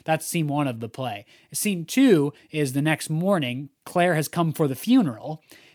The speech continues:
and Catherine comes out of taking a shower, and Claire offers her a cup of coffee. "Oh, how do you take your coffee?"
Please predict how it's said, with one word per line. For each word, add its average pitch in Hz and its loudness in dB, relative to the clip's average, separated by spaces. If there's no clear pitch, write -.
and 151 0
Catherine 208 0
comes 185 -2
out 160 0
of 147 -6
taking 170 -2
a 147 -2
shower, 156 0
and 143 -6
Claire 190 2
offers 175 0
her 170 0
a 151 -2
cup 156 -6
of 156 -12
coffee. 262 -2
"Oh, 135 -2
how 160 -2
do 214 -2
you 220 -4
take 214 -4
your 233 -8
coffee?" 233 -4